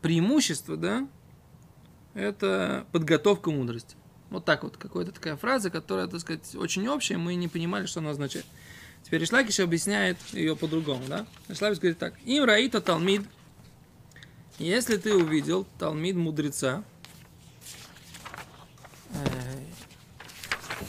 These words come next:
шилимудо каше алав ке барзель», что его учеба для него тяжела, как железо,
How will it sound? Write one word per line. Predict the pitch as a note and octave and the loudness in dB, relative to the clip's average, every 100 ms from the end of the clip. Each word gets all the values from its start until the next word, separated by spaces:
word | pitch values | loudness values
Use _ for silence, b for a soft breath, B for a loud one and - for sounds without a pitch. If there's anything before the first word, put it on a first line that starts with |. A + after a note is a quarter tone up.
| - - - - | -12 -18 -14 -4
шилимудо | - F#3 F3+ F3+ A3 C#4 | 2 4 4 4 4 4
каше | - E3+ - A3 | 2 0 2 2
алав | F#3+ E3+ F3 E3+ | 2 2 0 2
ке | F3 | 0
барзель», | D3+ C#3 B2+ A2 | 2 2 0 -2
что | - D#3+ | -2 0
его | E3 A3+ | 2 0
учеба | F3 - C4+ B3+ | 0 2 4 4
для | F3 | 4
него | E3+ F#3+ A3 | 2 2 2
тяжела, | A3 D#3 E3+ G#3 | 2 0 6 6
как | G3+ E3 | 6 0
железо, | C#3 D3+ D3 B2 A#2+ | 0 2 2 0 -6